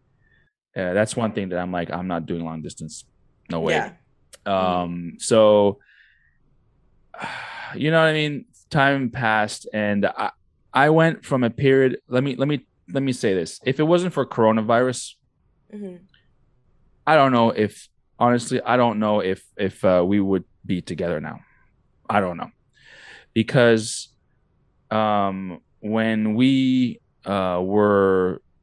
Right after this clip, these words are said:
Speaker 1: after, sh-, you know, we weren't together anymore, I didn't know how to meet any girls. I didn't know how, how it was to go flirt with girls. And, uh, not to mention for my job,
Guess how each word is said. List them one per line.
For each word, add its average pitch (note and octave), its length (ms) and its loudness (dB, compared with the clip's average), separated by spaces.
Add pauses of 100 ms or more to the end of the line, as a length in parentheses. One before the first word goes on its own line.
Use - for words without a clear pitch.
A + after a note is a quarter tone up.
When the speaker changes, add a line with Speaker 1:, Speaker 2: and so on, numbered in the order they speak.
(120)
Speaker 1:
after, G#2+ 600 2
sh-, - 400 -12
you A2 120 -4
know, F#2 200 -2
we F#2+ 160 -2
weren't G#2 240 0
together A2+ 380 2
anymore, F2+ 600 -2 (1080)
I C3 160 0
didn't C3+ 220 -2
know B2 300 2
how A#2 280 0
to G#2+ 440 -2 (340)
meet A2+ 440 -2
any A2 240 0
girls. A2+ 560 0 (100)
I A2 100 2
didn't A#2 240 -2
know A2+ 240 0
how, G#2+ 320 -2 (220)
how A#2+ 280 0
it G#2+ 100 2
was A#2 280 -2
to G2+ 140 -8
go G2+ 200 0
flirt C#3 360 0
with A2 220 -4
girls. D#2+ 500 -6 (760)
And, G#2 400 2
uh, G2 300 4
not C3 240 2
to - 80 -6
mention B2 380 -2
for - 120 -6
my G#2 220 0
job, E3 400 0